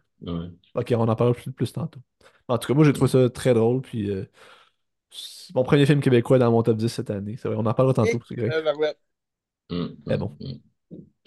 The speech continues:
Speaker 1: Ouais, non, moi, je l'ai
Speaker 3: Oh.
Speaker 1: vu plus haut, mais je l'ai pas encore revu. Fait que peut-être que finalement, il s-, ça ferait comme
Speaker 3: Ah.
Speaker 1: toi, qui descendrait.
Speaker 2: Ouais, parce que l'ambiance de la salle qu'on avait, c'était fou raide, là. C'était, c'était vraiment malade, là.
Speaker 1: Ouais, ouais.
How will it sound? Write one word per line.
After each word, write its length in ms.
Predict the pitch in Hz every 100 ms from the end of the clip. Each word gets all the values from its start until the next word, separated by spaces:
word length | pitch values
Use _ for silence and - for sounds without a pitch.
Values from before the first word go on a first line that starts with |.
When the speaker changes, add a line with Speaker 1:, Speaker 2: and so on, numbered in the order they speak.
| - _ -
Speaker 1:
Ouais, 100 | 87
non, 120 | 101 98
moi, 100 | 101
je 80 | 95
l'ai 100 | 90
Speaker 3:
Oh. 40 |
Speaker 1:
vu 100 | 95
plus 180 | - 92
haut, 140 | 90 127
mais 120 | 95
je 120 | 80
l'ai 80 | 80
pas 100 | 95
encore 300 | 87 92 90
revu. 360 | 85 82 87
Fait 140 | - 80
que 80 | -
peut-être 280 | 82 - -
que 160 | 78
finalement, 440 | - - 73 73 80
il 160 | 82
s-, 340 | 80 - - _ _ - -
ça 160 | - 78
ferait 180 | - -
comme 140 | 170
Speaker 3:
Ah. 100 | 180
Speaker 1:
toi, 160 | - 85 -
qui 140 | - -
descendrait. 640 | - - 80 76 - 117 92 - -
Speaker 2:
Ouais, 80 | 143
parce 160 | 117
que 60 | 139
l'ambiance 340 | 139 147 170
de 60 | 139
la 60 | 113
salle 240 | 139 139
qu'on 100 | 123
avait, 260 | 107 107 127
c'était 300 | - - 104
fou 200 | - 107
raide, 220 | 107 101
là. 100 | 92 98
C'était, 180 | - 98
c'était 140 | -
vraiment 240 | 98 113 107
malade, 280 | 101 107 107
là. 100 | 120 _
Speaker 1:
Ouais, 240 | - 92
ouais. 60 | 80